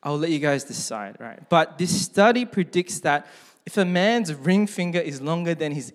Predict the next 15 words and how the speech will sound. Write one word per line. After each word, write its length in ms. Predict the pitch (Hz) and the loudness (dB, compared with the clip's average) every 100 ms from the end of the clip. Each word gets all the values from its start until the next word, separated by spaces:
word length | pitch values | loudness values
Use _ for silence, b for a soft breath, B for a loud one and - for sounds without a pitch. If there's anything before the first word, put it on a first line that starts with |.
| - | -8
index 360 | 165 208 208 | -2 -2 -4
finger, 340 | 220 226 277 311 - b b b b - | -6 -4 -6 -8 -20 b b b b -4
then 200 | 170 170 - - | -2 -2 -8 -4
it, 260 | 180 175 - | -2 -2 -2
then 160 | 185 | -2
it's, 260 | 180 170 196 _ _ _ _ _ | -2 -6 -14 _ _ _ _ _
then 160 | 151 165 | -8 -6
he's 320 | 185 185 147 | -2 -2 -2
likely 500 | 147 151 202 - 233 | -2 0 -2 -4 -8
to 100 | 196 | -8
have 300 | 160 160 160 147 | -4 -2 -2 -6
a 100 | 143 | -10
more 340 | 143 156 156 | -4 -4 -4
attractive 560 | 139 - 147 - - 127 | -8 -14 -16 -14 -14 -14
face. 680 | - - - - - - | -16 -18 -16 -14 -12 -14